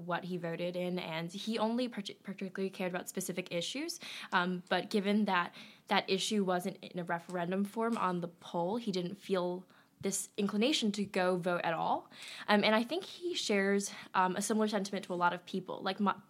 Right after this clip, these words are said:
this is a personal issue. Um, my parents don't vote and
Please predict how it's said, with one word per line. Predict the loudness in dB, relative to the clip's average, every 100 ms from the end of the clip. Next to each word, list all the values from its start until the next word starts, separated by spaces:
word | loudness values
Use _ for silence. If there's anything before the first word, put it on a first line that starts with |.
| -4
this | -4 -2
is | -4
a |
personal | -4 -4 -4 -4 -4 -4
issue. | -4 0 0 2
Um, | 2 2 2
my | 4 4
parents | 0 -2 0 0 -4
don't | -2 0 0 0
vote | -2 0 -2
and | -2 -2 -2